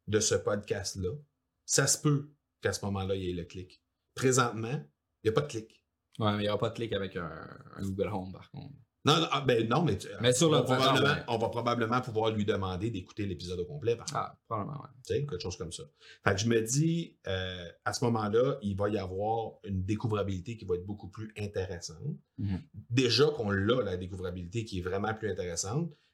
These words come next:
Speaker 1: euh, il y a eu les statistiques qui ont sorti, les statistiques deux mille dix-neuf de Edison Research ont sorti il y a quelques semaines à peine. Et au Canada seulement, la tranche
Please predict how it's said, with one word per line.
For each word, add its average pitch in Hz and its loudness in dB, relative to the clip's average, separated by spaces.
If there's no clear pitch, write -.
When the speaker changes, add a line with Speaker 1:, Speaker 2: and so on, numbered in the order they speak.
Speaker 1:
euh, 80 0
il 92 -2
y 92 2
a 90 2
eu 110 4
les 107 0
statistiques - -4
qui - -6
ont 92 0
sorti, 95 -4
les 98 -2
statistiques 104 -6
deux 117 2
mille 110 -2
dix-neuf 101 -2
de 95 2
Edison 98 -2
Research 120 -2
ont 95 -6
sorti 120 -6
il 104 -4
y 104 6
a 92 2
quelques 101 0
semaines 104 -6
à 92 -8
peine. 147 -2
Et 104 -2
au 107 2
Canada 113 2
seulement, 95 -4
la 98 0
tranche 127 -2